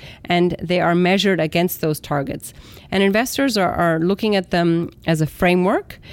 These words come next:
and there are publications that show how countries are making progress in the various areas, and countries communicate with investors about how they are working to, to achieve those goals.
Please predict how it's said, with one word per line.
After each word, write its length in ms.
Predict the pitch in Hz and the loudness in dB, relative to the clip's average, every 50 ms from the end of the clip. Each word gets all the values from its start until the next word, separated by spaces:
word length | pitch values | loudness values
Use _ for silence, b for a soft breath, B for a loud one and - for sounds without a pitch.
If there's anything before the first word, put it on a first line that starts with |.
| B B B B | B B B B
and 160 | B 170 180 175 | B 0 2 4
there 100 | 175 170 | 4 4
are 100 | 170 165 | 2 2
publications 800 | - - 180 175 180 175 - - 196 196 202 - - 202 190 - | 0 0 0 0 0 -2 -2 0 0 0 0 2 0 0 0 0
that 140 | 180 165 | -2 -2
show 280 | - - - 180 180 185 | 0 0 2 2 2 2
how 180 | 170 175 165 165 | 2 0 0 -2
countries 460 | - - 175 180 - - 180 175 175 | 0 -2 -2 -2 0 0 0 0 2
are 100 | 170 160 | 2 2
making 320 | 165 165 160 - - 156 147 | 2 2 0 0 -2 -2 -2
progress 680 | - - 180 170 175 160 160 156 175 208 - - - - B B B B B | 0 2 2 2 2 2 2 0 0 0 -4 -8 -14 -16 B B B B B
in 120 | 170 175 175 | 0 2 2
the 60 | 165 | 2
various 440 | 156 170 160 156 156 151 151 - - | 2 2 2 4 4 2 0 -2 -2
areas, 560 | 156 147 143 139 143 151 170 202 208 - - B B B B B B | -2 0 0 0 0 0 -2 -2 -4 -8 -14 B B B B B B
and 140 | B 165 - | B -4 -2
countries 380 | - 175 175 - - 175 170 - | 0 -2 0 0 0 -2 -2 -2
communicate 680 | - 185 190 202 214 220 202 - - 196 156 156 - | 0 2 4 4 4 4 2 0 0 -2 -2 -2 0
with 200 | 170 190 208 - | 0 0 0 2
investors 680 | 202 180 160 147 143 143 - - - 170 196 240 - - B B B B B | 2 2 2 2 0 -2 -2 -4 -4 -4 -4 -4 -6 -10 B B B B B
about 340 | B 165 160 165 156 160 - | B -2 0 0 0 0 0
how 280 | 170 - 175 170 165 165 | -2 0 0 2 2 2
they 400 | 160 165 160 156 156 156 165 - - | 2 2 2 2 2 2 0 -2 -2
are 440 | - 156 156 151 147 147 143 143 143 B B B B B B B - - | -2 0 2 2 2 2 2 0 -2 B B B B B B B -18 -10
working 460 | - 165 170 180 180 - - 175 170 | -4 0 0 0 2 2 0 0 0
to, 360 | - - - 185 170 156 151 | 0 0 2 2 4 4 2
to 280 | - - - - 180 165 | 0 -2 0 0 2 2
achieve 360 | 151 - - - 185 180 - | 0 0 0 0 0 0 0
those 220 | - 151 143 139 - | 0 0 0 -2 -2
goals. 460 | - 147 143 - - - - - | -4 -4 -4 -6 -6 -8 -10 -10